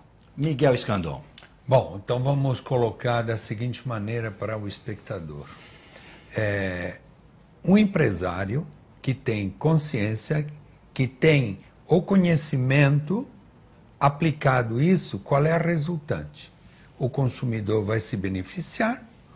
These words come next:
Speaker 2: ou o empresário vai ter uma dinâmica cada vez melhor de poder atender o público,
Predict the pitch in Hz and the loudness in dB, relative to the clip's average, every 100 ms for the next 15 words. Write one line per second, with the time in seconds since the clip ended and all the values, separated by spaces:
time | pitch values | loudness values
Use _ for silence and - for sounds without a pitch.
0 | - - - 165 147 123 104 87 82 - | -20 -18 -2 4 6 6 4 -2 -6 -14
1 | - - - - - - - 143 151 147 | -20 -20 -20 -20 -20 -8 4 6 6 6
2 | 135 107 113 110 95 92 117 110 135 135 | 4 4 2 2 2 -2 -4 0 2 4
3 | - 135 135 127 117 127 139 123 101 101 | 2 2 2 2 0 2 2 2 0 -4
4 | 92 117 107 110 107 120 147 143 175 165 | -2 0 0 0 -2 0 2 4 2 0
5 | 143 117 104 110 110 - 113 104 110 104 | -4 -4 -2 -2 -2 -4 -6 -4 -2 -2
6 | 95 139 - 196 202 240 247 | -2 -2 2 4 4 0 -6